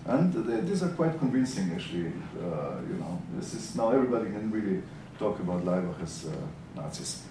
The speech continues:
We did, we did this action in the shopping center, a big shopping center that was open in Ljubljana.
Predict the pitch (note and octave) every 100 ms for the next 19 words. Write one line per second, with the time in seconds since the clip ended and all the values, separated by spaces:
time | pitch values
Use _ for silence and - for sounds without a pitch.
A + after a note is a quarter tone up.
0 | - - - - B2 D3+ D3 - - -
1 | - - - B2 C3+ B2+ B2 - B2+ B2+
2 | A2+ G#2+ G#2 G#2 G#2 G#2 G2+ B2+ B2 G2
3 | - A2 B2 D#3 C3 G2+ G2 - A2+ -
4 | - A2 A2+ - G2 G2+ F#2+ G#2 G#2+ G#2+
5 | G2+ G2 F#2+ A2+ D#3 E3